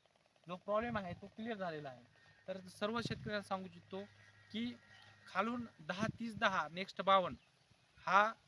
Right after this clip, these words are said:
एकरी तीन ते चार किलो सोडायचा आहे आपल्याला. आणि, अ, त्याबरोबर रसना प्लस नावाचा प्रॉडक्ट आहे, रसना प्लस, तो तुम्ही एक किलो सोडायचा आहे. तर या दोन, दोन औषधांचं मिश्रण खाली खतामध्ये मिक्स करून दिलं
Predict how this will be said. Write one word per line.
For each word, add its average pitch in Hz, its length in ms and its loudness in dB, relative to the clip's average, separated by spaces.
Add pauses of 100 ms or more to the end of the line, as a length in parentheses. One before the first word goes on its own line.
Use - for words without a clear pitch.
(420)
एकरी 247 520 -2 (460)
तीन 240 220 0
ते 262 80 -4
चार 226 240 8
किलो 226 180 -6
सोडायचा 202 360 2
आहे 185 40 6
आपल्याला. 180 300 -2 (480)
आणि, 202 300 2 (760)
अ, 143 80 -6 (520)
त्याबरोबर 214 600 6 (1700)
रसना 196 320 0
प्लस 214 320 2
नावाचा 180 300 -2
प्रॉडक्ट 151 360 -8
आहे, 131 160 -6 (220)
रसना 156 340 -4
प्लस, 135 360 -8 (640)
तो 202 100 -2
तुम्ही 208 340 -6
एक 226 180 -4
किलो 214 120 -4
सोडायचा 156 400 -4
आहे. 139 120 -6 (500)
तर 156 40 -8
या 180 140 2
दोन, 220 500 -2
दोन 185 320 -2
औषधांचं 202 440 0
मिश्रण 190 340 -6
खाली 180 220 -10
खतामध्ये 185 480 -4
मिक्स 185 200 -10
करून 170 160 -12
दिलं 170 260 0